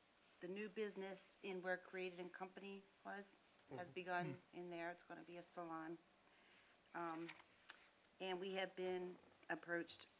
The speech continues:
Speaker 1: which we may have already discussed this, but we have four potential annexations who have inquired. And that is, um, of course, um, the Lippy property, Patriots Overlook, uh, the Schaefer property,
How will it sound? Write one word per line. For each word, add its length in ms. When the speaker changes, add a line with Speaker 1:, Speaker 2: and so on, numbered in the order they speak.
Speaker 1:
which 260
we 100
may 200
have 140
already 200
discussed 340
this, 160
but 140
we 80
have 160
four 400
potential 420
annexations 680
who 80
have 260
inquired. 600
And 140
that 160
is, 220
um, 200
of 120
course, 300
um, 100
the 80
Lippy 220
property, 540
Patriots 420
Overlook, 540
uh, 340
the 80
Schaefer 460
property, 640